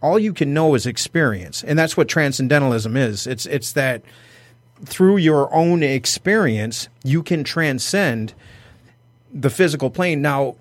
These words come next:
to be able to transcend, you have to believe there's something to transcend to. If you're a materialist, if you believe that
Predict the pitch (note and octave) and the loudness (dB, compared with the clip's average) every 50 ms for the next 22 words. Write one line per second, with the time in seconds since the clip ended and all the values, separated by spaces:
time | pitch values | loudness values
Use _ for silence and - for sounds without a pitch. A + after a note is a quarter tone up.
0 | _ - - - D3 C3 E3+ F3 F3+ E3+ E3 B2+ C3 A2+ - - E3 D3+ C#3 A#2+ | _ -10 -6 -4 0 2 4 4 4 4 2 -2 -2 -4 -2 -2 -2 -2 -2 -2
1 | - - B3 C4 G3 C#3 C#3+ B2+ C#3+ D3 C#3+ - C3+ A#2+ C#3 C#3 C3 A#2+ C3 B2 | -2 0 0 0 2 2 2 2 2 0 0 -2 -2 0 0 0 2 2 0 0
2 | A#2+ - C3 A#2+ A2 B2+ A#2+ A#2+ A2+ A2 - C3+ B2+ A#2+ A2 - F3+ E3+ E3 D#3 | 0 -2 -4 -4 -4 -4 -2 -2 -2 0 0 0 0 0 0 0 0 0 0 0
3 | - C#3 A2+ G#2 A2 - B2+ A#2+ - C#3 C#3 C3+ C3+ C3 C3 C3 B2+ A#2+ - - | 0 -2 -2 0 -2 -2 -4 -4 0 2 4 4 4 4 2 0 -2 -4 -4 0
4 | - F#3+ F#3 F3+ C#3 A2 G2+ G2 F#2 F2 - - - - - C3+ A2 B2+ C#3+ C3+ | 0 2 4 4 4 2 2 0 -4 -6 -8 -10 -10 -6 -6 -4 0 0 0 2
5 | C#3 C3+ C3 C#3+ D3+ D3+ C3 B2+ A2+ - | 2 2 4 4 2 2 2 0 -2 -4